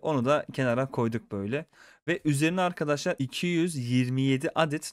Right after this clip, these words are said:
dokuz yüz altmış M P potu geldi. On dört adet Upgrade Scroll, iki tane Monster Stone, bizim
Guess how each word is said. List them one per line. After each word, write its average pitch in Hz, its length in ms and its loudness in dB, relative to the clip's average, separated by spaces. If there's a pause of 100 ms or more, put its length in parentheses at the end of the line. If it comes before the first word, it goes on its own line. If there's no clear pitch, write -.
dokuz 139 280 -2
yüz 143 60 -4
altmış 143 440 -2 (100)
M 127 260 2
P 160 100 -8
potu 143 260 -4
geldi. 160 400 0 (460)
On 180 260 2
dört 117 180 0 (120)
adet 120 260 0 (140)
Upgrade 147 340 0
Scroll, 175 480 0 (100)
iki 202 240 -4
tane 120 260 2
Monster 151 400 -2
Stone, 170 340 -4 (160)
bizim 127 460 -2